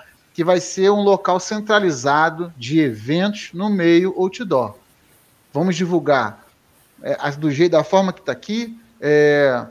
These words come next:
se você tem algum evento aberto ao público, seja ele pago, seja ele gratuito,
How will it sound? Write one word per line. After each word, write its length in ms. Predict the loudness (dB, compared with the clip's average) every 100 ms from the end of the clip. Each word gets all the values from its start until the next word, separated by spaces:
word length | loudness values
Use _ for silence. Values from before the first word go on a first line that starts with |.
| -18 _ _
se 100 | -12
você 240 | 0 2
tem 160 | 2 2
algum 220 | 2 4
evento 600 | 4 2 2 0 -2 -2
aberto 560 | 2 4 6 6 4 2
ao 80 | 2
público, 440 | 2 0 -2 -8
seja 300 | -12 -8 -4
ele 140 | -4
pago, 500 | -4 2 4 4 2
seja 320 | -4 -8 -2 -2
ele 140 | 0
gratuito, 680 | 0 0 0 -2 -2 -2